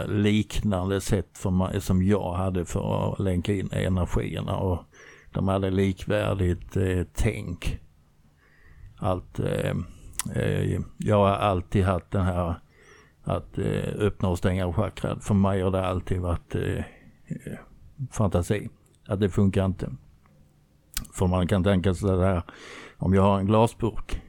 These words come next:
och stoppar in en humla i den och du skruvar till locket lite,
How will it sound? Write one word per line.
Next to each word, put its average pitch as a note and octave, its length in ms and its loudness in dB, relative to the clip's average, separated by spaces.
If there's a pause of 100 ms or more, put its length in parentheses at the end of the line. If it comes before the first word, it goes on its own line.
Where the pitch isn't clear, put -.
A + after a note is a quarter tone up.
(100)
och F2+ 100 0
stoppar G2+ 220 2
in G#2 120 6
en G2 100 6
humla A2 340 6
i - 20 4
den G2+ 220 4 (1300)
och F#2+ 140 -2
du F#2+ 120 4
skruvar G2 340 4
till G2+ 200 2
locket G2 320 0
lite, F#2+ 440 0